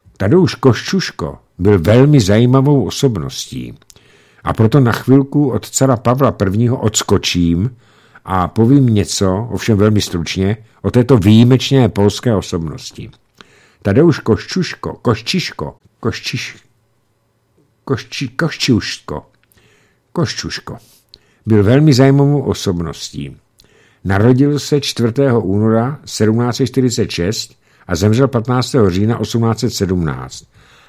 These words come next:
A byl to polský a americký generál, dále pak pevnostní inženýr, účastnil se americké války za ne-, nezávislost a poté roznítil povstání proti Rusku,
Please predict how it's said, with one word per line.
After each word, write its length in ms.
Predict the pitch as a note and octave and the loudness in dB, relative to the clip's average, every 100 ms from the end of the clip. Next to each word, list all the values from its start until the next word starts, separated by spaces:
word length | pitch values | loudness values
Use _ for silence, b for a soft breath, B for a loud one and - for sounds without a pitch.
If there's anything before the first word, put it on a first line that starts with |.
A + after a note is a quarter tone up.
| - | -6
A 120 | G2 | 0
byl 240 | F#2+ B2 | 6 6
to 200 | C3 A2 | 6 2
polský 960 | D#2+ - A2 A2+ F#2+ - - G#2+ A2 C3 | -2 0 4 4 2 -4 0 2 2 2
a 100 | G#2 | -4
americký 720 | - G2+ G#2+ B2+ A#2+ - C#3 | -2 0 2 2 0 -2 -2
generál, 960 | G#2+ A2+ A#2+ C3 E2+ D2 C2+ B1 B1 - b b b b - | 2 4 6 4 2 -2 -6 -10 -14 -20 b b b b -4
dále 280 | F#2 G#2+ | 0 0
pak 280 | B2+ C3+ - | 0 -2 -4
pevnostní 720 | - G#2+ F#2 C3 C3 D#3 C3+ | 0 0 2 0 0 -2 0
inženýr, 760 | G2+ E2 E2+ D2+ C#2+ C#2+ C2+ G#2+ b b b b | -2 -2 -2 -2 -4 -6 -6 -8 b b b b
účastnil 480 | G#2+ - C3+ - D3+ | -6 0 -2 0 -2
se 140 | - | -2
americké 580 | - A2+ B2 C3 - D3 | 0 2 4 2 0 -2
války 360 | A#2+ A#2+ B2 C#3+ | 0 -2 -2 0
za 160 | B2 | 2
ne-, 160 | G#2+ F2+ D#2 D#2 | 0 -2 -4 -2
nezávislost 1040 | F#2+ E2+ F#2+ E2+ E2 - F2 E2+ A#2+ - B B B - | -2 0 -2 -2 -4 -4 -4 -4 -6 -12 B B B -6
a 120 | A2+ | -2
poté 500 | A#2 A2 A#2 A2+ C3 | 0 2 4 4 4
roznítil 760 | A2 A2+ G2 C3+ D3+ D3 D3+ | 4 2 2 2 2 2 0
povstání 640 | G2 A2 - C3+ B2+ C3+ C3 | 2 -4 -2 -4 0 0 0
proti 320 | C#3 C3 C#3 | 0 2 2
Rusku, 600 | G2+ F#2 - - G#2+ | 2 0 -6 -2 -2